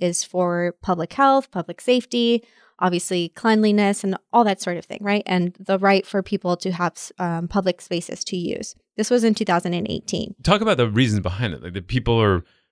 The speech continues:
Speaker 2: trying to claw together a living. They can't necessarily pay for rent in a, in a storefront, but they are
Speaker 1: Mm-hmm.
Speaker 2: trying to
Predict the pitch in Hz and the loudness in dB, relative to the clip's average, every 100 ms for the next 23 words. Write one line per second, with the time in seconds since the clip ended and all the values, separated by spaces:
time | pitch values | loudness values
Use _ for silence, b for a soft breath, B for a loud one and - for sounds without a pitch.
0 | _ - - 127 127 110 - 110 107 98 | _ -8 -2 2 2 0 2 2 2 0
1 | 98 92 87 95 113 101 101 98 82 - | 0 -2 -4 -2 0 0 0 -2 -6 -4
2 | 107 98 95 - 104 87 82 101 90 87 | -2 -2 -4 -4 -2 -2 -4 -4 -6 -6
3 | 76 90 95 95 87 85 78 - 85 76 | -6 -2 -2 -2 -4 -6 -6 -6 -8 -8
4 | - 113 110 104 101 90 - - 127 139 | -6 0 0 0 -2 -4 -6 -8 0 4
5 | 139 135 104 - 101 113 107 101 - 95 | 6 6 6 2 0 0 -2 -4 -4 -2